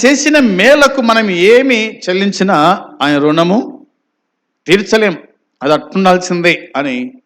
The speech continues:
ఈ వచనము జ్ఞాపకం చేస్తూ ఉంది. అయితే మనము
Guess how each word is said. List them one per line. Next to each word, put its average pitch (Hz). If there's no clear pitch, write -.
ఈ 147
వచనము 170
జ్ఞాపకం 143
చేస్తూ 123
ఉంది. -
అయితే 175
మనము 190